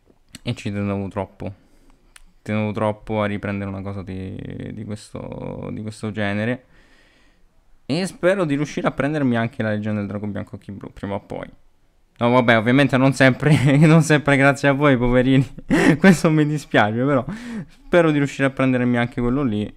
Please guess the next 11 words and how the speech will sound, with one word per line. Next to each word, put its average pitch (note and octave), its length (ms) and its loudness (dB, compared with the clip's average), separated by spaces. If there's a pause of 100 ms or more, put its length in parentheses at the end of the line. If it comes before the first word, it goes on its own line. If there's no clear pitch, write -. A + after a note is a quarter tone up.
e C3 120 -6
pian C3 240 -4
piano G#2+ 220 -6
magari G#2 300 -6
prenderli G#2 460 -6
tutti. G2+ 380 -14 (760)
Sarebbe B2+ 360 -2
una B2 120 -2
cosa B2+ 180 -6
molto C#3+ 280 -6
bella. G2+ 420 -8